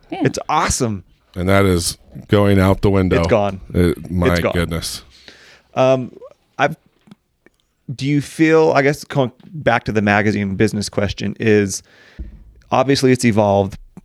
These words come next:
Speaker 2: but with the internet, I mean, do you feel like magazines will always have a place, like the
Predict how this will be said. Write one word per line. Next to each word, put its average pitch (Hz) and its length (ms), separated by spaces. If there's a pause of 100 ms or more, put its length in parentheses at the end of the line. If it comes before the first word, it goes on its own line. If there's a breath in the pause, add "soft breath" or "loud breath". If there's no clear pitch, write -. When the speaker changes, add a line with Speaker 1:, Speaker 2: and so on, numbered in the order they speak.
(180)
Speaker 2:
but 107 300
with 120 200
the 120 160
internet, 107 420 (140)
I 117 80
mean, 104 220
do 110 120
you 120 160
feel 143 540
like 113 360 (720)
magazines 113 800
will 101 220
always 113 360
have 110 200
a 101 80
place, 107 540 (120)
like 113 180
the 107 120